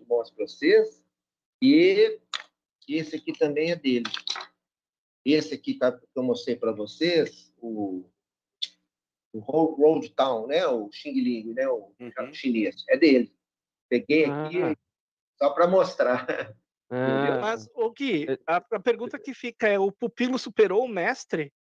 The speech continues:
Speaker 1: Como é que
Speaker 4: Isso
Speaker 1: é?
Speaker 4: falando de, o pupilo superou o mestre em questão de
Speaker 1: Ah, eu
Speaker 4: cachimbo?
Speaker 1: <laughs> Não,
Speaker 4: Hoje,
Speaker 1: ele
Speaker 4: eu, a
Speaker 1: gosta
Speaker 4: pergunta foi capciosa, né? Mas assim, no sentido de
Speaker 1: Não.
Speaker 4: hoje você é um, um adepto do cachimbo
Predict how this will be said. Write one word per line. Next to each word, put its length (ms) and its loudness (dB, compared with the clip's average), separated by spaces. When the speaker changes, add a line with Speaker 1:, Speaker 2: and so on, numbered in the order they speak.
Speaker 1:
Como 120 0
é 40 0
que 120 -4
Speaker 4:
Isso 100 -2
Speaker 1:
é? 60 0
Speaker 4:
falando 300 -6
de, 120 -20
o 100 -2
pupilo 540 2
superou 460 2
o 40 4
mestre 540 -2
em 440 -8
questão 440 -2
de 100 -8
Speaker 1:
Ah, 380 0
eu 80 2
Speaker 4:
cachimbo? 460 -8
Speaker 1:
<laughs> 1300 -6
Não, 200 0
Speaker 4:
Hoje, 180 4
Speaker 1:
ele 220 0
Speaker 4:
eu, 240 0
a 140 -2
Speaker 1:
gosta 80 -4
Speaker 4:
pergunta 680 0
foi 200 0
capciosa, 600 2
né? 100 -2
Mas 200 0
assim, 220 -6
no 120 0
sentido 420 -4
de 140 0
Speaker 1:
Não. 180 -8
Speaker 4:
hoje 180 4
você 300 0
é 80 4
um, 400 -6
um 260 0
adepto 480 2
do 80 -12
cachimbo 680 -2